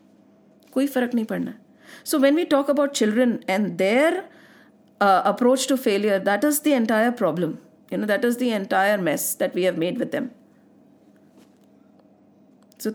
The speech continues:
think about it। प्रय-, प्रयत्न and प्रतीक्षा। प्रार्थना अगर जोड़ दें तो उसमें तो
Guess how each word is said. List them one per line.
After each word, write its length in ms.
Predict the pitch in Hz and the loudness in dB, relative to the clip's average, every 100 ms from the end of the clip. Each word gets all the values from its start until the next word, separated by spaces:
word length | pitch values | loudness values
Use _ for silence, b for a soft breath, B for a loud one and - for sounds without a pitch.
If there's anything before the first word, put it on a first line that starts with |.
| 311 | -2
think 140 | 311 208 | 0 2
about 240 | 151 127 | 0 -2
it। 140 | 98 - _ _ _ _ _ _ - | -6 -12 _ _ _ _ _ _ -2
प्रय-, 420 | 196 180 - - | 2 2 -2 -4
प्रयत्न 460 | 196 196 208 311 494 - - b b b b 190 | 2 2 4 2 0 -8 -20 b b b b -2
and 100 | 214 | 0
प्रतीक्षा। 500 | 208 196 175 - 208 - - _ _ _ _ _ _ - | -2 -4 -4 -2 -4 -6 -20 _ _ _ _ _ _ -6
प्रार्थना 420 | 208 180 180 240 | 0 0 2 2
अगर 180 | 214 220 | 2 0
जोड़ 240 | 185 196 196 | 2 0 2
दें 160 | 220 | -2
तो 120 | 208 | -2
उसमें 240 | 185 214 185 | -4 -4 -4
तो 120 | 190 | -2